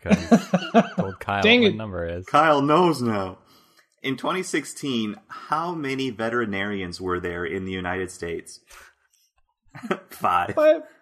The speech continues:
Speaker 3: five seems reasonable.
Speaker 1: Mm-hmm.
Speaker 3: Let's see. Um, just in total?
Speaker 1: In total. I mean, I'm guessing this is an estimate.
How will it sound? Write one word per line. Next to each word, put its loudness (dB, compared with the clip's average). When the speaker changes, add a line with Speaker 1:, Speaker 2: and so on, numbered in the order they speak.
Speaker 3:
five 6
seems 4
reasonable. 2
Speaker 1:
Mm-hmm. -4
Speaker 3:
Let's -12
see. -14
Um, -8
just -2
in 4
total? 2
Speaker 1:
In -6
total. -4
I -6
mean, -2
I'm 0
guessing -2
this -2
is -6
an -4
estimate. -4